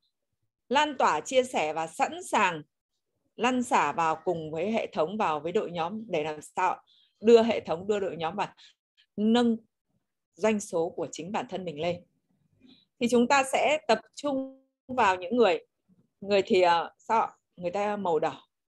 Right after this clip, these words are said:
thì chúng ta tập trung vào những cái vấn đề mà họ đang cần, họ đang khát khao. Người màu vàng cũng vậy, chúng ta dựa vào những cái nhóm màu sắc, đúng không ạ? Để chúng ta có những cái câu từ khích lệ để động viên kịp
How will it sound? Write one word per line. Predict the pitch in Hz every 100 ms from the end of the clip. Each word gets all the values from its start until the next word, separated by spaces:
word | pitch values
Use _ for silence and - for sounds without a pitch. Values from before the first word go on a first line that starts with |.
| _ _
thì | - 160
chúng | 160
ta | 190
tập | 190 180 175
trung | 202 185
vào | 151
những | 147 120
cái | 170
vấn | 160 170
đề | 160 143 _ _ _ -
mà | 151
họ | 151 147
đang | - 180 170
cần, | 165 143 _ _ _
họ | - -
đang | 180 175
khát | 208 -
khao. | 190 170 - - - - -
Người | 196 185
màu | 185
vàng | 180 180 160
cũng | 170 208
vậy, | -
chúng | - 180
ta | 214 208
dựa | - 247 - 170
vào | -
những | 156 151
cái | 196
nhóm | 202 165 208 339 - _ _ _ _ _ _ _
màu | 185 170
sắc, | - 226 - _ _ _
đúng | 175
không | 196
ạ? | 202
Để | 160 139
chúng | 160 170
ta | 190 170 - - _
có | - 220 262
những | 294 247
cái | 254 262 -
câu | 294 277 262
từ | 233 185
khích | 175 302 247
lệ | 226 -
để | 143
động | 160 -
viên | 220 208 -
kịp | 180